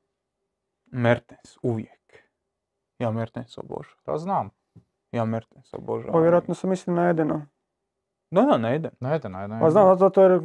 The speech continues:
Speaker 3: umjesto Carrasca je ušao Torgan, tako da, ono, možeš to odvesti.
Speaker 2: A dobro, on
Speaker 1: Ne.
Speaker 2: misli da stavi Carrasca na to neko
Speaker 1: Da.
Speaker 2: krilo.
Speaker 3: U-, uglavnom,
Speaker 1: Polukrilo.
Speaker 3: da,
Speaker 2: Da.
Speaker 3: neko rješenje gdje bi Edena riješio je možda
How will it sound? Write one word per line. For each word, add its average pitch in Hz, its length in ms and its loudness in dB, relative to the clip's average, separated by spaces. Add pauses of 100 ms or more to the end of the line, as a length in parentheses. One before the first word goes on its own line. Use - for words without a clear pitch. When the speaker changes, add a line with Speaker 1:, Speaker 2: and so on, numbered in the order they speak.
Speaker 3:
umjesto 180 520 0
Carrasca 180 460 4
je 170 80 6
ušao 175 240 0
Torgan, 170 420 2
tako 156 320 -4
da, 151 120 -2
ono, 147 180 -4
možeš 147 280 -6
to 151 100 -8
odvesti. 147 340 0
Speaker 2:
A 214 40 6
dobro, 196 300 10
on 156 80 8
Speaker 1:
Ne. 160 40 4
Speaker 2:
misli 156 200 2
da 151 80 6
stavi 147 300 6
Carrasca 147 460 6 (560)
na 123 160 -2
to 123 160 -2
neko 123 180 4
Speaker 1:
Da. 104 140 0
Speaker 2:
krilo. 120 260 0
Speaker 3:
U-, - 60 0
uglavnom, 214 360 10
Speaker 1:
Polukrilo. 202 300 8
Speaker 3:
da, 165 160 6 (200)
Speaker 2:
Da. 175 80 -2
Speaker 3:
neko 180 280 4
rješenje 170 420 2 (100)
gdje 156 360 0
bi - 140 2
Edena 147 400 2 (260)
riješio 160 680 2
je 151 260 0
možda 151 340 -2